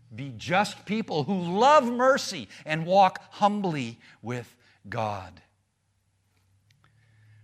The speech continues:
This whole first section is about recapturing that ethic, beginning with love, loving each other as brothers and sisters. The greatest commandment is love.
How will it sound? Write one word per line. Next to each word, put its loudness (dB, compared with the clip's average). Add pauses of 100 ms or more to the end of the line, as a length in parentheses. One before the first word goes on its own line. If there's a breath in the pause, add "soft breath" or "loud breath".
(180 soft breath)
This -8
whole -2
first -6
section -8
is -16
about -14
recapturing -8
that -12
ethic, -14 (920 soft breath)
beginning -8
with -12
love, -4 (300)
loving 0
each -10
other -8
as -14
brothers -12
and -16
sisters. -16 (240 loud breath)
The -16
greatest -12
commandment -12
is -18
love. -10